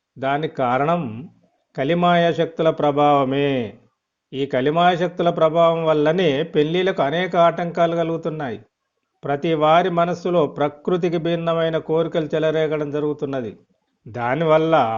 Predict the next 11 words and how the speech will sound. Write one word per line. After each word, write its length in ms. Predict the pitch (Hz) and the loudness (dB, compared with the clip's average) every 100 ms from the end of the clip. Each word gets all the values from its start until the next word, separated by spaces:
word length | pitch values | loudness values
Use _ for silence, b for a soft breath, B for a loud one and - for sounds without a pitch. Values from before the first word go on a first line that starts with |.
| 123 208 - _ _ _ | -4 -8 -16 _ _ _
అమ్మాయిలకు, 840 | 113 123 160 175 180 180 175 175 175 | -12 -6 2 4 4 2 0 2 2
అబ్బాయిలకు 760 | 156 143 165 170 170 165 175 | 2 4 4 4 0 -2 0
అన్ని 300 | 170 147 170 | 2 0 -2
వసతులున్నా, 800 | 175 170 165 165 170 170 165 165 | 0 0 -2 -4 -2 -2 -2 0
ఎన్ని 380 | 160 147 170 170 | 2 2 2 0
అవకాశాలున్నా 960 | 135 143 139 170 156 170 170 170 165 165 | 0 0 2 2 4 0 -2 -2 -2 -2
పెళ్లి 400 | - 147 175 185 | 0 -2 0 -2
చేసుకోవాలనే 1200 | 170 175 175 - 170 170 165 170 170 165 160 156 | 0 -2 -2 -4 0 0 4 4 4 2 -2 -4
ధ్యాసే 640 | 107 120 135 160 202 196 | -4 -2 2 2 4 2
లేకుండా 460 | 190 190 190 180 180 | 2 0 -2 -4 -4
పోతున్నది. 560 | 170 165 147 127 107 | -2 -4 -6 -8 -10